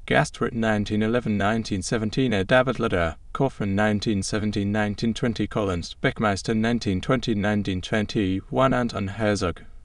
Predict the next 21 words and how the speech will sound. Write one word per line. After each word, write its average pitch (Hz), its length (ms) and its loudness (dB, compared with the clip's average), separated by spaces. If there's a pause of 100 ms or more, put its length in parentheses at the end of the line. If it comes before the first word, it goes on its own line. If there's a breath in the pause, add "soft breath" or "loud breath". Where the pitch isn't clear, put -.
(100)
Wirtschaftsbesitzer, 113 800 -2
nineteen 104 600 0
twenty-one, 107 760 0
nineteen 101 440 0
twenty-two, 120 540 0
Johann 113 400 2
Schwarz, 90 640 0 (180 loud breath)
Wirtschaftsbesitzer, 92 760 -2
nineteen 107 460 0
twenty-two, 120 540 -2
nineteen 107 460 0
twenty-six, 117 580 -2
Koval 127 340 0
Peribauer, 95 640 4 (220)
Wirtschaftsbesitzer, 113 800 0
nineteen 107 500 0
twenty-six, - 680 -2
nineteen 113 420 2
thirty-eight, 98 640 0
Johann 95 260 2
Schwarz 90 540 0